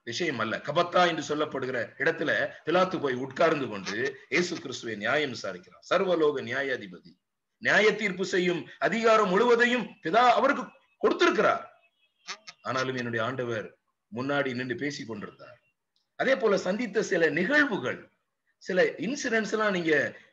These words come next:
அப்படி வாசித்து பாருங்க. ஒரு தடவை பத்தொன்பது, இந்த யோவான் எழுதின சுவிசேஷத்துல ஒரு,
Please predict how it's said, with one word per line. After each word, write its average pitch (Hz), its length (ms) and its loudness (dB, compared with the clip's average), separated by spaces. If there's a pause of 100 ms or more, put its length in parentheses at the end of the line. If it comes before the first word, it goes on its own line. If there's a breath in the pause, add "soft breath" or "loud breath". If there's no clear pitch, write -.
அப்படி 120 400 -2 (100)
வாசித்து 151 380 0
பாருங்க. 131 580 -2
ஒரு 131 160 -6
தடவை 151 420 4
பத்தொன்பது, 160 560 -2
இந்த 123 460 -4
யோவான் 175 300 2
எழுதின 143 220 0
சுவிசேஷத்துல 131 880 -4 (280 loud breath)
ஒரு, 156 520 0